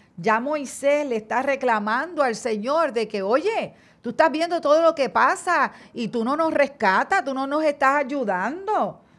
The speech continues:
Se estaba quejando, ¿verdad?, de, de esta situación de que los estaban oprimiendo, había una opresión de, de trabajo fuerte,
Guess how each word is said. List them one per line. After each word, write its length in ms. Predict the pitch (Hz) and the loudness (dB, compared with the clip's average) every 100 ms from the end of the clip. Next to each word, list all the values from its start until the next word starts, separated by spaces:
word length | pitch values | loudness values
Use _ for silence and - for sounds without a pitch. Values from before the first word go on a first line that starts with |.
| _ | _
Se 100 | 208 | -10
estaba 380 | 202 190 220 233 | -6 -2 -2 0
quejando, 580 | 269 262 277 277 240 | 0 0 0 0 0
¿verdad?, 500 | 208 190 180 240 330 | 0 -2 0 2 2
de, 280 | 277 233 214 | 2 0 0
de 200 | 202 214 | -2 -2
esta 200 | 202 247 | -2 -4
situación 640 | 240 269 277 277 277 349 277 | -8 -4 -4 -2 -4 -4 -2
de 120 | 226 | -2
que 260 | 214 202 - - - _ | -2 -4 -6 -18 -20 _
los 220 | 220 208 | 0 0
estaban 380 | 202 202 202 240 | 0 0 0 0
oprimiendo, 760 | 277 302 330 311 262 254 285 359 | 0 -2 -4 -4 -4 -4 -4 -2
había 520 | 370 285 208 202 208 | 0 0 0 0 -4
una 160 | 226 254 | -2 -4
opresión 760 | 247 254 - 208 214 233 262 | -2 -4 -6 -6 -4 -4 -2
de, 220 | 254 226 | -2 -2
de 200 | 196 208 | -2 -4
trabajo 440 | 202 185 175 190 247 | -4 -4 -2 0 -2
fuerte, 760 | - 214 202 196 202 294 349 | -2 0 2 0 -2 -2 -2